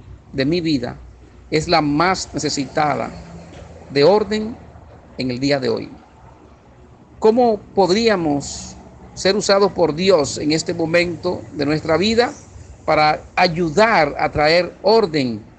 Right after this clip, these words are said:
en este mundo, en nuestras comunidades, en nuestras iglesias, en nuestros barrios, en nuestros pueblos?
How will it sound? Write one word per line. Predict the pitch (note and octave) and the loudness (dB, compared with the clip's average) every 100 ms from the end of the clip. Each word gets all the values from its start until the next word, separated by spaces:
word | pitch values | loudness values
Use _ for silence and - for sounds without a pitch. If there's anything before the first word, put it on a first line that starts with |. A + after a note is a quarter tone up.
| - - | -20 -6
en | C#3+ D3 | 0 2
este | F3+ F3+ | 0 0
mundo, | E3 E3+ D3+ A2+ G2 - - - - - | -2 -2 -2 -4 -8 -14 -20 -20 -12 -4
en | D3 | 0
nuestras | E3 A3 G3+ F3+ | 2 2 2 -2
comunidades, | - D#3 D#3 D3 C#3+ C3+ A#2 C3 - - - | -2 -4 -2 0 0 -2 -4 -10 -12 -14 -6
en | D3 D3 | -2 2
nuestras | F3+ A3 - D3+ E3+ | 2 0 0 -4 -4
iglesias, | C#3 D3 C3 - - - _ _ - - | -4 -4 -4 -10 -14 -16 _ _ -20 -6
en | D#3 E3 | -2 2
nuestros | A3+ A#3 F3+ D3 | 2 2 0 0
barrios, | D#3 C#3 A#2 - - - - - - - | 0 0 -4 -10 -14 -18 -20 -20 -20 -8
en | C#3+ C#3+ | -4 0
nuestros | E3 D3 C3+ | 0 -2 -8
pueblos? | - - B1+ - - | -6 -6 -8 -12 -14